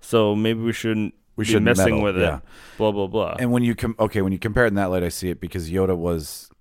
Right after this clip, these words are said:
Speaker 2: the last thing Yoda wanted to do was train somebody again. So he was kind of standoffish too.
Speaker 1: Yeah.
Speaker 2: On Dagobah,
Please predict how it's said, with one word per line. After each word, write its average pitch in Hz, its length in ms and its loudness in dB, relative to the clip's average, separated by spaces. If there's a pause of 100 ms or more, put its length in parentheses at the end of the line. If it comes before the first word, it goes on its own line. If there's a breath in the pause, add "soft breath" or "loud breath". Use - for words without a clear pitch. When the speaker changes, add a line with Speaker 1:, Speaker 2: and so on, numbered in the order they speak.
(160)
Speaker 2:
the 92 100 -6
last 98 260 0
thing 92 120 -2
Yoda 85 200 0
wanted 80 240 -4
to 71 60 -14
do 80 100 -6
was 71 100 -12
train 82 240 -6
somebody 71 340 -10
again. 60 380 -14 (540 loud breath)
So 95 180 2
he 101 140 2
was 98 160 0
kind 85 240 -4
of - 60 -12
standoffish 73 640 -8
too. 73 360 -6 (220)
Speaker 1:
Yeah. 101 180 -2 (140)
Speaker 2:
On 90 160 -4
Dagobah, 76 500 -6